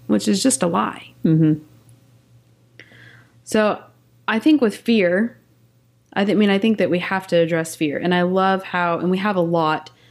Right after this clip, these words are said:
Speaker 1: but here's what, uh, Jamie Winship, what he writes. He says, "Once you make a fear-based decision, you'll act in fear the rest of your life. Don't do that. Face the fear, confess the fear,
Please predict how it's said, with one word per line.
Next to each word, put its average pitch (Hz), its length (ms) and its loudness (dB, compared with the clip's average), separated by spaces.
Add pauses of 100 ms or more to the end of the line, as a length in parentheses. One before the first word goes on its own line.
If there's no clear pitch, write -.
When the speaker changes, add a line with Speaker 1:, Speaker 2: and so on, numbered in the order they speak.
(160)
Speaker 1:
but 190 140 -2
here's 226 340 0
what, 202 440 0
uh, 185 300 -6
Jamie 185 380 0
Winship, 170 480 -2 (600)
what 175 140 0
he 180 120 -2
writes. 165 440 -6 (580)
He 214 160 0
says, 196 380 0 (300)
"Once 220 440 2
you 269 120 6
make 208 320 0
a 175 120 0
fear-based 202 800 0
decision, 170 640 -2 (200)
you'll 185 320 0
act 190 320 -6
in 226 180 2
fear 175 340 0
the 175 140 0
rest 170 280 -4
of 160 120 -2
your 156 120 -2
life. - 420 -6 (300)
Don't 180 240 0
do 175 160 2
that. - 320 -14 (460)
Face 226 400 -2
the 247 140 0
fear, 170 480 -2 (140)
confess 202 520 -2
the 233 140 -2
fear, 165 500 -2